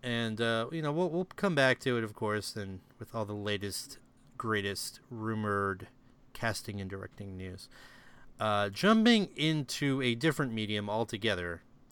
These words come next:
we got a first look at gameplay, a trailer, a couple of trailers, and, um, I mean, I guess, like, a treasure trove of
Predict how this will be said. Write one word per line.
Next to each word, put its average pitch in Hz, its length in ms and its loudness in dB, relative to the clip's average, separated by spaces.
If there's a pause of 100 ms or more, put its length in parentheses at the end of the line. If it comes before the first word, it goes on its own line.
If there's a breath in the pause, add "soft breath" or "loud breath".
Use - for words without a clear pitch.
(680 soft breath)
we 147 340 2
got 170 240 10
a 135 160 6
first 147 400 0
look 127 480 2 (160)
at 101 600 0 (160)
gameplay, 156 1040 2
a 110 80 -6
trailer, 160 760 2
a 139 40 -2
couple 180 280 2
of 139 80 2
trailers, 101 720 -2 (760 soft breath)
and, 123 640 2 (1400 loud breath)
um, 98 600 2 (140)
I 117 40 -6
mean, 113 180 0
I 110 80 2
guess, 147 540 2
like, 123 160 -2
a 107 100 0
treasure 151 680 6
trove 196 680 6
of 151 760 4